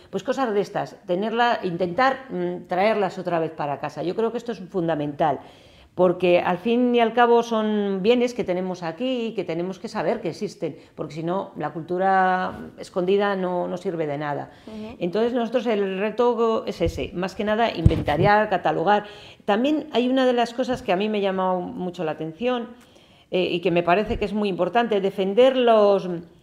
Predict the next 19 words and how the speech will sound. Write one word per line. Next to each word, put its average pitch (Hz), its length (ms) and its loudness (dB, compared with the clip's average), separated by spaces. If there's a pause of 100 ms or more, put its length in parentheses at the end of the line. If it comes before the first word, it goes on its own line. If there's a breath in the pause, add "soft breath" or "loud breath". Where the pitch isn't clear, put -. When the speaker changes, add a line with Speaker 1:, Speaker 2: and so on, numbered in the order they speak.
(380 soft breath)
Speaker 1:
los 202 240 2
viejos 262 280 2
saberes 220 460 6
transmitidos 190 640 -2
de 185 100 -2
boca 180 200 0
a 160 60 2
boca, 160 340 -2
porque 185 240 -6
eso 277 180 -8
sí 254 120 -8
que 285 100 -6
se - 80 -14
está 202 180 -6
perdiendo. 135 420 -10 (400)
Speaker 2:
Ujú. 208 300 -10 (100)
Speaker 1:
El 160 160 -4
refranero, 220 1000 -2
el, 175 720 0